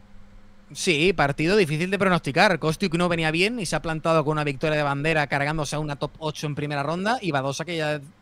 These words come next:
no sabíamos cómo venía, era una incógnita a nivel física. Ella s-, dice que se siente bastante bien. Vamos a ver si es verdad. Me gusta, me gusta este partido, a ver qué pasa, pero yo creo que favorita, bueno, es que se me hace difícil, ¿eh? Tampoco quiero darle el favoritismo a Paula por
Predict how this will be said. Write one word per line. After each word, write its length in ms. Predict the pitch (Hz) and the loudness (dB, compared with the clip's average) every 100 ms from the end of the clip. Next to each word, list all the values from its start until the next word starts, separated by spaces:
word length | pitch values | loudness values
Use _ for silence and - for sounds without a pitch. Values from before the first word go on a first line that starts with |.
| _ | _
no 160 | 151 147 | -6 -2
sabíamos 360 | 190 214 202 | 2 2 0
cómo 180 | - 156 | -2 -4
venía, 220 | 135 185 | -2 0
era 100 | 190 | 2
una 80 | 170 | 0
incógnita 420 | 160 175 202 175 | 2 0 0 0
a 20 | 156 | 0
nivel 220 | 139 131 | -2 -4
física. 500 | 214 240 190 131 127 | -4 -6 -4 -4 -2
Ella 200 | 143 170 | 0 -2
s-, 180 | 156 165 | -2 -4
dice 220 | 165 202 | -4 -2
que 100 | 190 | -2
se 80 | 147 | -2
siente 240 | 160 160 | -2 0
bastante 340 | 156 160 151 | -2 -2 -4
bien. 300 | 151 165 220 - - - - - | 0 0 0 -6 -20 -20 -8 4
Vamos 280 | 190 226 196 | 6 6 4
a 60 | |
ver 100 | 165 | 2
si 80 | 147 | 0
es 60 | 127 | -4
verdad. 260 | 127 113 | -4 -4
Me 120 | 120 | -2
gusta, 280 | 160 240 156 | 0 0 0
me 80 | 139 | 0
gusta 200 | 208 202 | 2 0
este 140 | 185 | 0
partido, 460 | 160 151 226 226 233 | -2 -2 2 2 0
a 120 | 139 | 0
ver 100 | 190 | -2
qué 100 | 180 | 0
pasa, 400 | 160 202 208 214 - - - _ - _ | 0 0 0 -2 -4 -20 -20 _ -20 _
pero 440 | 127 123 131 131 | 0 2 2 2
yo 100 | 127 | 2
creo 140 | 131 160 | 0 -2
que 80 | 147 | -2
favorita, 880 | 147 135 135 160 160 156 147 143 - - - - - | 0 0 -2 0 2 4 4 2 -4 -20 -20 -20 -18
bueno, 160 | 214 196 | -12 -10
es 80 | - | -6
que 180 | 160 | -6
se 80 | 127 | -4
me 60 | 180 | -6
hace 140 | 277 | -6
difícil, 440 | 214 214 196 123 156 | -8 -8 -10 -8 -10
¿eh? 60 | |
Tampoco 360 | 165 143 196 226 | -8 -6 -4 -4
quiero 160 | 240 | 0
darle 220 | 180 180 170 | 0 0 0
el 60 | |
favoritismo 480 | 156 156 151 156 151 | 0 -2 -2 -2 -2
a 60 | 139 | 2
Paula 320 | 151 185 208 | 2 2 -2
por 260 | 160 139 | -4 -4